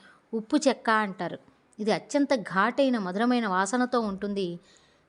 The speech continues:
దీన్ని పశువులకి తినిపిస్తారు. ఇదొక పెద్ద ప్రహసనం. అవి దీన్ని తినవు, అంచేత ఒక్కొక్క దాన్ని పట్టుకొని దాన్ని నోరు తెరిచి అందులో ఈ ఉప్పు చెక్కను చారడు పోసి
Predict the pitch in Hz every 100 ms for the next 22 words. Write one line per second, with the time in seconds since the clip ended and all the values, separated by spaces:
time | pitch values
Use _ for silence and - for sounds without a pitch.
0 | - 185 247 294 269 190 208 214 180 180
1 | 262 240 269 262 202 185 - 180 175 -
2 | _ _ _ - 214 220 214 190 190 -
3 | 247 240 180 202 214 240 214 - _ _
4 | _ _ _ _ _ _ _ _ - 226
5 | 247 214 214 196 233 226 226 208 233 220
6 | - - 214 214 233 233 190 190 - _
7 | 226 226 302 311 277 254 247 220 254 247
8 | 226 214 190 226 269 277 254 233 208 233
9 | 247 247 214 202 220 240 233 226 214 208
10 | 196 190 185 180 196 240 190 180